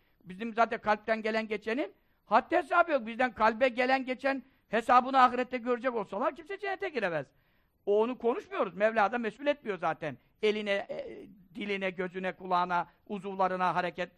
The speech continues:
olarak yansımadıkça, tatbikat safhasına çıkmadıkça mesul olm-, etmiyor seni. Kurban olduğum etse zaten kim kalmış? Herkes yanmış. Ama o zat "Bir gün afiyet." diyor ya.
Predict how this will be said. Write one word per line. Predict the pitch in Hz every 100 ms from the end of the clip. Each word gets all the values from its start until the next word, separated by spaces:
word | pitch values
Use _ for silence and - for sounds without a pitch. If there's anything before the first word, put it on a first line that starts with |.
| _
olarak | - 170 175 170 170
yansımadıkça, | 175 175 180 170 170 -
tatbikat | 175 175 165 175 180 -
safhasına | 165 - 170 180 170
çıkmadıkça | 180 - 175 165 - 233 - - _ -
mesul | 190 - 294
olm-, | 392 392
etmiyor | - - 415 392
seni. | 254 208
Kurban | 190 202 202 202
olduğum | 190 196
etse | 196 190 214
zaten | 196 190 202 175 _ -
kim | 262
kalmış? | 330 359 330 233
Herkes | 233 214 208
yanmış. | 196 175 156 - _ _ _ _ _ _ _ _ _ _ _ -
Ama | 160 190 180 - _
o | 196 247
zat | 320 359 - _ _ _ _ _ _ _
"Bir | 139 359
gün | 392
afiyet." | 381 370 330 294 233 -
diyor | 196
ya. | 165 175 247